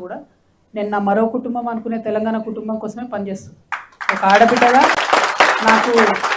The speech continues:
డెఫినెట్‌గా బాధ ఉంటుంది కదా బ్రదర్. నేను జైల్లో ఉన్నప్పుడు కూడా నా పిల్లల కన్నా ఎక్కువ నేను మిస్ అయింది, బాధపడ్డది మా మదర్ గురించి, ఆమె హెల్త్ గురించి. ఇప్పుడు మదర్, ఫాదర్ నుంచి నన్ను దూరం చేసి కొంతమంది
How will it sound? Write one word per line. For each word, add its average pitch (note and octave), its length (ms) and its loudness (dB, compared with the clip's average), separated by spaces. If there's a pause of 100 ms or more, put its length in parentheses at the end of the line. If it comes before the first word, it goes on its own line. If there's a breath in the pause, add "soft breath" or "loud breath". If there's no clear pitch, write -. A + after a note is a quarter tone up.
(280)
డెఫినెట్‌గా C4+ 460 2 (600)
బాధ A3+ 160 8 (100)
ఉంటుంది B3+ 280 0
కదా A3 160 0
బ్రదర్. F#3+ 260 -6 (680)
నేను A3 200 0 (180)
జైల్లో A#3 340 4
ఉన్నప్పుడు A#3+ 380 0
కూడా C4+ 160 -2 (300)
నా G3+ 80 -6 (160)
పిల్లల A3+ 260 -2 (120)
కన్నా A#3 320 -6
ఎక్కువ A3 280 -8
నేను A3 160 -6 (160)
మిస్ G#3 280 -12
అయింది, A#3 280 -8 (840)
బాధపడ్డది A#3+ 640 2
మా A#3 120 -2
మదర్ A#3 260 2
గురించి, F#3 280 -12 (580)
ఆమె G#3 180 -6
హెల్త్ G#3+ 240 -4
గురించి. F3+ 280 -10 (680)
ఇప్పుడు C4+ 380 4 (100)
మదర్, A#3+ 260 0
ఫాదర్ B3 320 -4
నుంచి A#3+ 180 -10 (100)
నన్ను A3 200 -4
దూరం A#3 240 -2
చేసి A#3 180 -6 (100)
కొంతమంది A3 420 -6